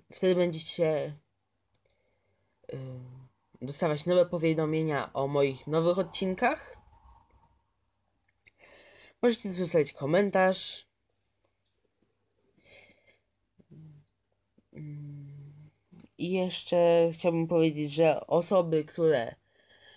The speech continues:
y, będą hejtowały, mm, będą obrażały, nie mówiąc na przykład, że, że możesz dać to lub to do akwarium, że,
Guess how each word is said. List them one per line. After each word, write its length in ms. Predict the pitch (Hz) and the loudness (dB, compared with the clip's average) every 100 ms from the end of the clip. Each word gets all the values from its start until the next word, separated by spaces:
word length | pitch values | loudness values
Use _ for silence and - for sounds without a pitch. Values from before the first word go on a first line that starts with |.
| _ _ _ 135 | _ _ _ -6
y, 300 | 147 143 135 | -4 -2 -2
będą 360 | 160 170 131 | 0 0 -2
hejtowały, 920 | 147 190 214 240 226 226 226 254 302 320 - _ - - _ | 0 0 2 2 4 6 6 6 4 2 -6 _ -20 -20 _
mm, 420 | 139 139 135 139 | -8 -6 -6 -2
będą 500 | 147 156 156 151 147 143 139 139 139 _ _ _ _ - | 0 0 2 0 0 -2 -6 -10 -14 _ _ _ _ -2
obrażały, 640 | 175 190 185 175 170 190 | 2 2 4 4 4 4
nie 120 | 196 | 2
mówiąc 340 | 196 180 165 151 | 2 0 0 -2
na 100 | 147 | -6
przykład, 300 | - 156 143 | 0 0 2
że, 240 | 147 139 - _ _ _ _ _ _ _ _ - | 0 0 -4 _ _ _ _ _ _ _ _ -10
że 480 | 143 147 160 147 151 | -6 2 4 4 4
możesz 340 | 170 175 165 | 2 0 0
dać 380 | 156 156 - - | 2 2 0 -6
to 880 | 196 175 165 160 151 147 143 139 135 | 2 4 6 6 4 2 0 -2 -4
lub 240 | 143 143 | -6 -8
to 180 | - 175 | 0 4
do 100 | 165 | 4
akwarium, 800 | 165 - 160 160 160 151 156 151 | 2 0 2 2 2 0 0 -2
że, 520 | 139 139 127 123 123 | 0 0 2 0 -4